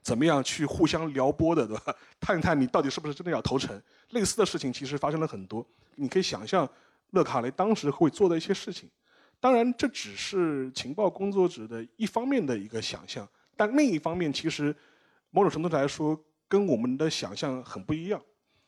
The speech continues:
其实勒卡雷在他的《鸽子隧道》里讲，举过一个非常有名的例子，我一再引用，我觉得写得非常妙。当时他写过一个故事，这个故事可能是真的，也可能是假的。他当时就回忆过，当时军情六处要搬家，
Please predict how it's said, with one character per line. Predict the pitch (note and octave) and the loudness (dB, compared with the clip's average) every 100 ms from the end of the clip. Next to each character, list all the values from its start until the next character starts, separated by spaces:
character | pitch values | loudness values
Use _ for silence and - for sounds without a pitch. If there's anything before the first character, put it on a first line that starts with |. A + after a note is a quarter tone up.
| _ - | _ -12
其 | - - G3+ | -8 -6 -2
实 | B3 - D#3+ F3+ F3+ _ _ | -2 -2 2 0 0 _ _
勒 | - F#3+ | -2 -2
卡 | - | -2
雷 | A#2+ C3+ | -8 -8
在 | D#3 G#3 | -4 -2
他 | F3 - F3+ | 0 -2 -4
的 | |
《鸽 | F3 G#3+ | -2 -4
子 | F3+ | -4
隧 | F3 F3+ | -2 2
道》 | E3 | 2
里 | C#3 D3 | 2 -4
讲， | - A2 | -10 -10
举 | - A2 | -12 0
过 | F#3 E3 | 2 4
一 | D#3+ | 0
个 | E3+ D3+ | -8 -8
非 | G#3 | -6
常 | G#3 D#3 | -4 -4
有 | D3+ G#2 | -4 -4
名 | G2 | -6
的 | C3 | -6
例 | F3+ D3+ | -4 -6
子， | G#2 F#2 | -6 -12
我 | F#2 A2 | -2 -2
一 | C3 | -2
再 | D#3 G3 D#3+ B2 | -2 0 0 -2
引 | A#2+ F#2 | -6 -10
用， | A2 C#3 - _ _ _ _ | -4 -4 -4 _ _ _ _
我 | - | -4
觉 | C3 | 4
得 | F#3+ | 4
写 | - A2 | 4 -4
得 | |
非 | B2 | -2
常 | F#3+ C#3 | 0 2
妙。 | D#3 B2 - _ _ _ | 0 -2 -4 _ _ _
当 | A3+ | 0
时 | A#3 G#3 | 4 4
他 | G3+ G3 | 4 4
写 | - A2 | 2 0
过 | D#3+ F3 | 2 4
一 | |
个 | G3 | 4
故 | - E3 | 2 2
事， | - - | 0 -2
这 | A3 | -2
个 | |
故 | A3 G3+ | 2 0
事 | - D3+ C#3 | 2 -2 -2
可 | - C3+ | -2 0
能 | C3+ | 0
是 | G3+ | 0
真 | G3+ G#3+ | 2 4
的， | F3 | 4
也 | D#3 | 2
可 | D3 | -2
能 | B2+ | -10
是 | - | -10
假 | - - | -12 -14
的。 | - _ _ | -20 _ _
他 | - | -8
当 | - A3+ | 0 2
时 | |
就 | G3+ | 4
回 | G3 - E3+ | 2 4 2
忆 | G#3 | 0
过， | B2+ | -2
当 | C3 A3 | 0 0
时 | G#3+ | 2
军 | A#3+ | 0
情 | A#3+ G3+ | 0 4
六 | G3+ | 4
处 | F3 | 6
要 | F3 | 2
搬 | - F#3+ | 2 2
家， | F#3+ | 2